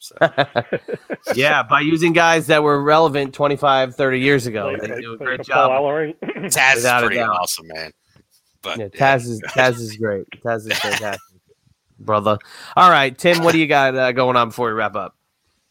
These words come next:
Speaker 3: Uh, visit me on Twitter, Vaz Defro, and actually there's an eight at the end <laughs> I've been forgetting to put out there. But if you,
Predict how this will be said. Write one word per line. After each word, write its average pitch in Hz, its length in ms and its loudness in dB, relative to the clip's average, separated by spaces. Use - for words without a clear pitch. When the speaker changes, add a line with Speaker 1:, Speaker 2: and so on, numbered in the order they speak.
Speaker 3:
Uh, 180 320 2
visit 143 340 -6
me 151 140 -4
on 147 340 -8
Twitter, 147 440 -4
Vaz 131 240 -4
Defro, 139 420 -4
and 131 100 -8
actually 139 380 -8
there's 131 180 -8
an 127 140 -12
eight 127 180 -8
at 135 120 -10
the 151 140 -8
end 147 340 -8
<laughs> - 60 -8
I've 165 140 -6
been 220 120 -8
forgetting 143 360 -8
to 135 60 -14
put 139 160 -12
out 139 220 -8
there. 156 160 -6
But 147 340 -6
if 165 140 -14
you, 135 140 -12